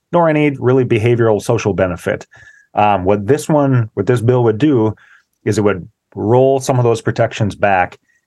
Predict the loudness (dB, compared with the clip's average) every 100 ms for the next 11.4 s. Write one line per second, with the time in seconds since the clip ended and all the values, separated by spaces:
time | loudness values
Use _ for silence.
0 | _ -2 2 2 2 -2 -2 -2 0 0
1 | 0 0 0 0 0 -2 -2 0 -2 0
2 | 0 0 -2 -2 -2 -2 -2 -6 _ _
3 | _ -2 0 0 0 0 2 2 0 -4
4 | -10 -6 -4 -2 0 0 -2 0 -2 -2
5 | -4 -6 -2 -2 -2 -10 _ _ _ _
6 | _ _ -2 0 0 0 0 -2 -2 0
7 | -2 -2 -2 0 0 -2 -8 _ _ _
8 | -2 0 0 0 0 0 0 -2 -2 -4
9 | -2 -4 -4 -6 -8 -10 _ _ _ _
10 | -4 0 0 -2 -10 _ -4 -4 -2 0
11 | 2 2 0 -2